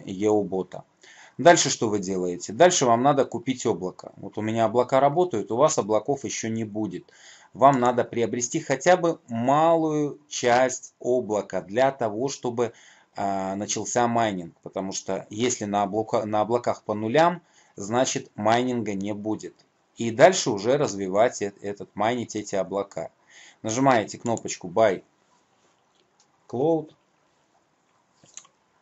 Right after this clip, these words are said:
Купить облако. Выбираем электронные валюты. <clears throat> Выбираем вот эти доги, которые у нас есть.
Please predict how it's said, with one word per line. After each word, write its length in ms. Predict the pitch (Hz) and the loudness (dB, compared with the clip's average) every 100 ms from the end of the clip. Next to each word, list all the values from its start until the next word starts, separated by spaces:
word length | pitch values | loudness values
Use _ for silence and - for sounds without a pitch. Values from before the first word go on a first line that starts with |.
| _ _ _ _ _ _ | _ _ _ _ _ _
Купить 400 | - - 98 - | -12 -10 -6 -2
облако. 560 | 147 139 127 - 107 113 | 0 2 0 0 -6 -6
Выбираем 640 | 110 113 123 131 117 101 | -2 0 2 4 4 2
электронные 560 | 110 120 - 120 101 98 | -2 -2 -2 -2 -2 -2
валюты. 640 | 98 110 135 160 147 120 117 _ _ _ _ _ _ _ _ _ _ _ _ _ _ _ _ _ _ _ _ _ _ _ _ _ _ _ _ _ | 2 2 2 -2 -4 -8 -12 _ _ _ _ _ _ _ _ _ _ _ _ _ _ _ _ _ _ _ _ _ _ _ _ _ _ _ _ _
<clears throat> 0 | |
Выбираем 1040 | - 165 156 120 117 127 139 131 104 92 92 - _ _ _ | 10 12 12 8 2 4 8 8 6 -2 -12 -20 _ _ _
вот 220 | - 104 | -10 -6
эти 200 | 110 - | -6 -8
доги, 360 | 92 104 113 123 | -6 -4 -4 -4
которые 440 | 127 147 160 156 | -6 -4 -2 -2
у 60 | 156 | -2
нас 340 | 156 156 - | -2 -4 -6
есть. 420 | 156 156 - - | -6 -8 -10 -18